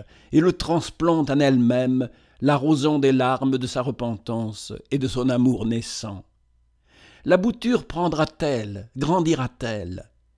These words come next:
Laissez-la faire, tous vos soucis, tous vos efforts n'y pourraient rien. Si vous avez commencé par le commencement, si votre repentance est vraie, si votre foi au Christ vivant est sincère, alors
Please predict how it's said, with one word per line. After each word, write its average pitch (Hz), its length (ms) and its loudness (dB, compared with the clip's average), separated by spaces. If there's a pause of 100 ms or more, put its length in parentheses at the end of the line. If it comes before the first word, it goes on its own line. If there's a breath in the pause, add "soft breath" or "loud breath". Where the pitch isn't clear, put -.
(260)
Laissez-la 120 440 -4
faire, 120 520 -6 (320 loud breath)
tous 208 160 2
vos 185 200 0
soucis, 139 680 -6
tous 156 240 -4
vos 139 160 -4
efforts 143 500 0
n'y 160 180 4
pourraient 127 340 -4
rien. 110 440 -12 (560 loud breath)
Si 202 160 0
vous 196 180 0
avez 208 160 6
commencé 202 480 -2
par 139 220 -4
le 156 80 -2
commencement, 135 880 -4 (380 soft breath)
si 185 280 -2
votre 160 280 2
repentance 156 840 0
est 123 100 -4
vraie, 131 480 -4 (240 loud breath)
si - 180 -2
votre 180 280 4
foi 180 240 -4
au 160 140 6
Christ 143 320 -6
vivant 139 440 -2
est 117 60 -4
sincère, 127 680 -4 (160 loud breath)
alors 156 340 2